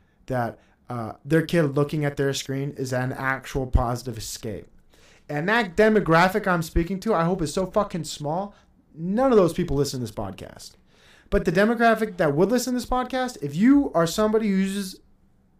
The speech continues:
a screen as an electronic pacifier consistently for children five years and younger, five years and younger,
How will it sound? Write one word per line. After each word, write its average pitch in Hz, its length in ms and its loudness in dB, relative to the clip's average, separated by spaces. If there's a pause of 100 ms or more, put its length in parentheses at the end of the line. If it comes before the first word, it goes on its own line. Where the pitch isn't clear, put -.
(100)
a 165 80 -6
screen 165 680 -4 (360)
as 170 200 0
an 185 80 2
electronic 190 500 0
pacifier 185 540 2
consistently 143 720 -4 (180)
for 180 100 2
children 190 540 4
five 185 400 4
years 226 220 6
and 214 80 4
younger, 151 340 0 (640)
five 160 280 2
years 180 200 4
and 180 160 0
younger, 117 360 -4